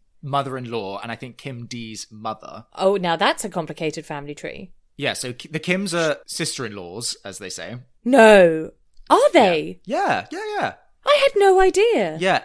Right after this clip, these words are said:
Speaker 1: uh, so I think it's Kim G is
Speaker 2: An
Speaker 1: married to
Speaker 2: incestuous
Speaker 1: Kim
Speaker 2: little
Speaker 1: D's
Speaker 2: town.
Speaker 1: brother. I know, I love it.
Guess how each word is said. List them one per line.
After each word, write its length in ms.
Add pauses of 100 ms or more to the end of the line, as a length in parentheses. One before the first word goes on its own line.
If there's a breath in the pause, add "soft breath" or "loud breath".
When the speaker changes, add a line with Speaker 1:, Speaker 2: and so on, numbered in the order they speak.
Speaker 1:
uh, 80
so 160
I 40
think 300
it's 200
Kim 400
G 320
is 140
Speaker 2:
An 60
Speaker 1:
married 260
to 40
Speaker 2:
incestuous 640
Speaker 1:
Kim 80
Speaker 2:
little 120
Speaker 1:
D's 120 (340)
Speaker 2:
town. 80 (480)
Speaker 1:
brother. 300
I 140
know, 120
I 60
love 240
it. 140